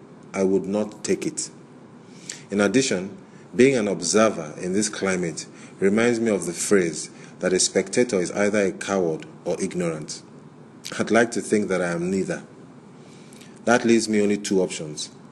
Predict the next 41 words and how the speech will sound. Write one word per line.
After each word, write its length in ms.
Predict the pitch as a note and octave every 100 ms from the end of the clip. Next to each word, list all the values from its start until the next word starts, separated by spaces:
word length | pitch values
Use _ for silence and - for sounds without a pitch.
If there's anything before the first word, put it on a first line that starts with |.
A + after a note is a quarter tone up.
| - - - -
running 340 | G2+ A#2 A#2
for 200 | A2+ F#2
governor 540 | E2+ F#2+ F#2 F#2 F#2 F#2+ - - -
or 140 | F#2
retiring 640 | F2+ F2+ - G#2 G#2 G#2 G2+
from 260 | - E2
politics 460 | - F2+ F2+ F#2+ -
and 160 | E2+
facing 340 | - F#2 - F#2
my 120 | D#2+
businesses. 640 | D2+ E2+ E2+ - D2+ - - - - - - - - - - - - - - - -
I 60 | A2
have 180 | A2+ -
thought 240 | C#3 C3+
long 340 | A2+ C3 D3
and 140 | A#2 G2
hard 220 | G#2+ G2
over 160 | F#2+ G2
these 200 | F#2 F#2
two 200 | - G2
options. 540 | E2+ - C#2+ - - - - - - -
Even 280 | A#2 C3+ B2+
though 140 | B2
I 80 | A2+
have 160 | G2 F#2+
worked 220 | A#2 A2+
for 140 | G#2+
the 100 | G2
men 180 | G2+ G#2+
and 160 | G2+ G2
women 240 | G2+ G2+
of 120 | E2+
the 80 | F2
state 360 | - G2 F#2+ -
and 200 | F3+ -
beyond 440 | F#3 G3 G3+ F3
in 120 | F3
my 100 | F2+
own 220 | F#2 F#2+
little 240 | F#2+ - F#2
way, 260 | E2+ F2+